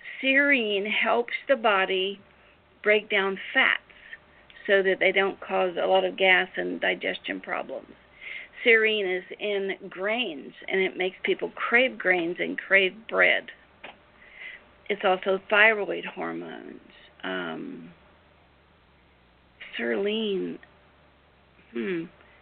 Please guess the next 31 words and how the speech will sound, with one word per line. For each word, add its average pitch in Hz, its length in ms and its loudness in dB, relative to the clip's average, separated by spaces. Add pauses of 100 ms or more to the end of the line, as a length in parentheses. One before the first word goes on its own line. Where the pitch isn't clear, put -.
(180)
amino 233 440 0
acids 220 460 2
are 175 220 -6
on 190 160 -4
here 185 180 -2
twice. 196 360 -2 (100)
We 196 80 -8
need 208 180 -6
to 180 80 -8 (120)
fix 240 140 -12 (120)
some 175 140 -10
of 175 80 -10
this. 165 120 -14 (720)
B 262 220 2 (140)
six, 320 260 2
I 220 120 0
noticed, 214 400 -2
was 202 220 -4
really, 226 560 -6
really 202 320 0
high. 190 500 -4 (500)
You 277 140 0
can 269 100 2
call 247 220 2
the 202 120 4
office 190 320 2
and 180 160 -6
get - 160 -2 (160)
copies 180 380 -6
of 175 100 -8
these 165 180 -14